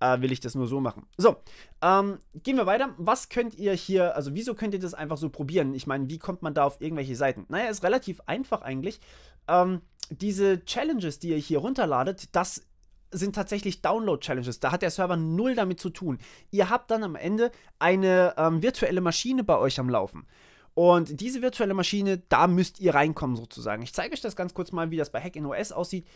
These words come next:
Ihr habt hier einfach eine virtuelle Maschine. Ihr seht, ich habe schon ein paar Sachen ausprobiert. Ich fange immer mit den Standardpasswörtern an. Ähm, man könnte ja vielleicht, ne? Ähm, aber ja, ich habe hier auch noch nicht wirklich viel rumprobiert, muss ich noch machen. Aber, ähm,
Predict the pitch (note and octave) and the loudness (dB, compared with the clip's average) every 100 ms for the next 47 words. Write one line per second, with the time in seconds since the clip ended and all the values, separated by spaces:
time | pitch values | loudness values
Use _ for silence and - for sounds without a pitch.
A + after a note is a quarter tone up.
0 | - F3 G#3 G3+ F#3+ F3 D#3 E3 E3+ - | -6 0 0 0 0 0 0 -2 -4 -4
1 | - C#3+ C#3+ C3 D#3+ C#4+ - F#3+ F3+ D#3+ | -6 -4 -2 -4 -4 -6 -4 -4 -4 -6
2 | F3 C#3 C3+ C3 - - C#3+ C3+ - D#3+ | -4 -4 -4 -8 -12 -10 -8 -8 -2 0
3 | D#3+ D3 C3 C#3 D#3 C#3+ C3 E3+ D#3+ E3+ | 0 -2 -4 -6 -4 -6 -2 -2 2 2
4 | D#3 C#3+ C3+ - C#3 D3 D3 D3 D3 B2+ | 0 0 -4 -2 0 0 -4 -6 -4 -4
5 | A#2+ G#2 D3 - - _ - B2+ B2+ B2+ | -4 -6 -8 -14 -20 _ -4 -2 0 -2
6 | A#2+ _ _ _ _ B2+ A#2 B2 G#2+ - | -4 _ _ _ _ -12 -8 -8 -8 -8
7 | C3 A#2+ A2+ A2+ - A2 - E3 F#3+ _ | -8 -4 -6 -6 -10 -10 -8 -10 -10 _
8 | - - _ D#3 F3 F3 F3 D#3+ _ _ | -20 -20 _ 0 0 2 -2 -4 _ _
9 | _ _ _ D3 D3+ D3+ D3 C#3+ - - | _ _ _ 0 4 6 4 2 -4 -6
10 | - _ - F3+ - F3+ F3 - D#3+ - | -6 _ -10 -8 -6 -2 -2 0 -2 0
11 | C#3 - _ _ - D3 C#3+ D#3 C#3+ B2 | -4 -8 _ _ -4 -4 -2 -4 -6 -8
12 | C3 A#2+ A2 C3 E3+ F#3 F#3 D#3+ G#2 G2+ | -6 -4 -6 -2 -2 -4 -6 -6 -8 -12
13 | - - - _ - E3+ F#3+ F#3+ F3+ F#3 | -20 -20 -20 _ -6 0 4 4 2 -2
14 | F#3+ | -4